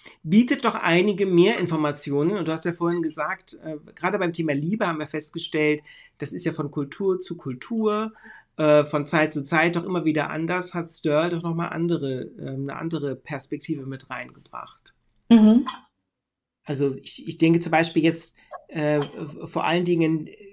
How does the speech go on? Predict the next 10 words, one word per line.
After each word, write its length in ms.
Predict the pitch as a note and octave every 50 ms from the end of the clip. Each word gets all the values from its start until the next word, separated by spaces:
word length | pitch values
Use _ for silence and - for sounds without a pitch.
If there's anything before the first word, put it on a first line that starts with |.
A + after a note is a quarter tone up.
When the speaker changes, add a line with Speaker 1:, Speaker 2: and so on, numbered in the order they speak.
| - F3 C#3
Speaker 1:
haben 200 | C3+ D3 D#3 D3
wir 60 | D3+
keine 320 | D3+ - D#3+ D#3 D#3 D#3 D3
Sonne 300 | C#3 D#3 D3+ D#3 F3+ F#3+
mehr 140 | F#3 E3+
im 80 | E3+ E3+
Hintergrund, 460 | E3+ F3 F3+ G3 F3+ - E3+ E3 E3
sondern 240 | E3 D3 D3 D3 D3
einen 180 | C3+ C#3 C#3 C#3
Nachthimmel. 760 | C#3+ D3+ - - - - - G3 F#3 F#3+ G3+ G#3 A3+ B3